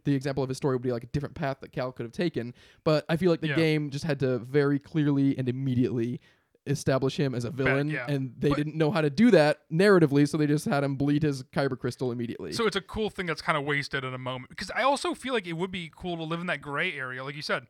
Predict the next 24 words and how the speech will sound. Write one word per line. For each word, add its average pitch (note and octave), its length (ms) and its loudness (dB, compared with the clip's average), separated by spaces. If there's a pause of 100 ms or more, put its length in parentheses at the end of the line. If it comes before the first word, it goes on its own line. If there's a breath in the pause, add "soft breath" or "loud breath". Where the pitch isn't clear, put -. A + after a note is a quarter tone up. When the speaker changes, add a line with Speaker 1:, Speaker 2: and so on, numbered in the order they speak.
(100)
Speaker 2:
not D3+ 260 -6
totally D#3+ 400 -4
a C3+ 60 -8
bad B2+ 200 -4
guy, C#3+ 220 -2 (100)
but C#3 120 -16 (120)
besides C#3 320 -4
kinda D3+ 200 -2
doing C#3+ 180 -10
really C3+ 180 -8
bad C3+ 220 -6
guy C3 140 -4
things A#3+ 260 -6 (360 loud breath)
by D#3 80 -6
killing D3+ 220 -6
Jedi, F#3+ 400 -2
but D#3+ 160 -6
I D3+ 80 -6
feel F3 160 -10
like D#3+ 220 -8 (240)
having F3 420 0
a C#3 160 -2
blue C3+ 320 -10
lightsaber A#2+ 680 -10